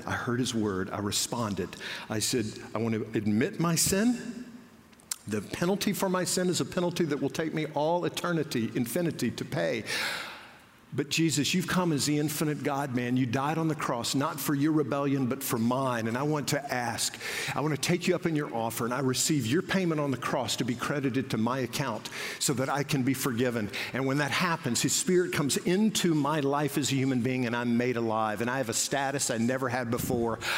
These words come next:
I who was dead am now alive. But here's the deal.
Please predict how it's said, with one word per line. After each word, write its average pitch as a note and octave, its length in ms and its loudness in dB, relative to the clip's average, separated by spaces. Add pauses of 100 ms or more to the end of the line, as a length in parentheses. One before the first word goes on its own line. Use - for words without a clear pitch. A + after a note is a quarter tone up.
(120)
I C3+ 200 4
who D#3 160 2
was B2 260 4
dead A#2+ 420 2
am A2+ 300 0
now A2 320 0
alive. - 640 -4 (1600)
But G#2 100 -2
here's A#2 180 2
the A#2+ 80 2
deal. G#2+ 340 2